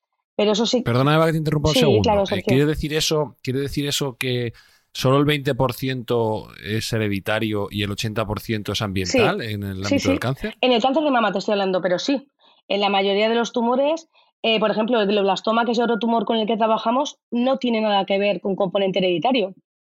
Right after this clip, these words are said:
Speaker 1: El cien, bueno, no te voy a decir
Speaker 2: O sea,
Speaker 1: el
Speaker 2: hay algunos que no tienen nada
Speaker 1: algunos
Speaker 2: hereditario,
Speaker 1: no
Speaker 2: muy
Speaker 1: tienen
Speaker 2: poco.
Speaker 1: nada hereditario.
Speaker 2: Sería ambiental.
Speaker 1: Sí, factores de riesgo, pues, que pueden ser no solamente ambientales, sino también de, pues sí, de co-, calidad de vida, etcétera, sí.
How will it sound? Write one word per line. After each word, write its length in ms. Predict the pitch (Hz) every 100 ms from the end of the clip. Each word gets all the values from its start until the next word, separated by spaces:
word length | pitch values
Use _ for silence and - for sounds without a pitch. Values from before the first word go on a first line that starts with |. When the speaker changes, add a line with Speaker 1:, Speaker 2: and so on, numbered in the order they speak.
| _ _ _ _ _ -
Speaker 1:
El 80 | 196
cien, 220 | 233 226
bueno, 440 | 196 202 220 233 185
no 120 | 214
te 60 | 220
voy 40 |
a 20 | 240
decir 160 | 247
Speaker 2:
O 20 |
sea, 80 | -
Speaker 1:
el 60 | 104
Speaker 2:
hay 40 |
algunos 240 | 107 120 127
que 100 | 117
no 80 | 117
tienen 260 | 120 123
nada 200 | 117 127
Speaker 1:
algunos 220 | 226 214 254
Speaker 2:
hereditario, 140 | 294
Speaker 1:
no 40 | 269
Speaker 2:
muy 80 |
Speaker 1:
tienen 80 | 247
Speaker 2:
poco. 100 | 226
Speaker 1:
nada 120 | 214
hereditario. 640 | 202 190 180 180 180 175 175 _ _ _ _ _ _
Speaker 2:
Sería 220 | - 101 104
ambiental. 520 | 113 107 95 95 78 _
Speaker 1:
Sí, 320 | - - 220 - _ _
factores 360 | 220 208 226 233
de 80 |
riesgo, 300 | 226 233 247
pues, 280 | 269 220 196
que 120 | - 190
pueden 220 | 214 220
ser 260 | 240 247 247 _ _ _ _ _
no 140 | 240 233
solamente 380 | 247 247 240 254
ambientales, 480 | 247 240 220 262 254
sino 140 | 269
también 240 | 214 202
de, 180 | 220 233
pues 140 | 214 208
sí, 100 | 233
de 260 | 233 190 165
co-, 140 | - - _ -
calidad 300 | 202 185 208
de 120 | 202
vida, 320 | 247 233 202
etcétera, 460 | 185 262 254 190 175
sí. 220 | -